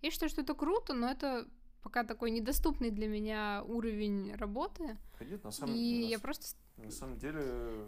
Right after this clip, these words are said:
Speaker 2: с пониманием света это довольно просто, потому что у нас есть, э, отличный и-, источник, который практически всегда светит на улице, и на улице у нас очень много м, разных, э,
Speaker 1: Ну,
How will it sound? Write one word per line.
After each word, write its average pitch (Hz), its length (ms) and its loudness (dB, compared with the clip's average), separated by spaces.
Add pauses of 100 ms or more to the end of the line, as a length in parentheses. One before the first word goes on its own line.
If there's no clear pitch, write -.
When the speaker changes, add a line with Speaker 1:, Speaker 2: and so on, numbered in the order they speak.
(140)
Speaker 2:
с - 160 -6 (100)
пониманием 117 720 -2
света 127 460 0
это 107 300 -4
довольно 107 480 0
просто, 117 400 -6
потому 95 340 -8
что - 160 -12
у 101 40 -8
нас 98 180 -8
есть, 101 260 -8 (560)
э, 104 400 -2
отличный 107 560 -8
и-, 104 460 -10
источник, 110 520 -8
который 101 680 -4
практически 101 460 -8
всегда 101 540 0
светит - 360 -8
на 95 100 -8
улице, 123 520 -4 (480)
и 107 720 -4
на 95 100 -6
улице 117 380 -2
у 104 40 -4
нас 101 240 -4
очень - 220 -8
много 107 340 -4 (540)
м, 101 460 -8
разных, 104 640 0
э, 50 40 -12
Speaker 1:
Ну, 50 200 -8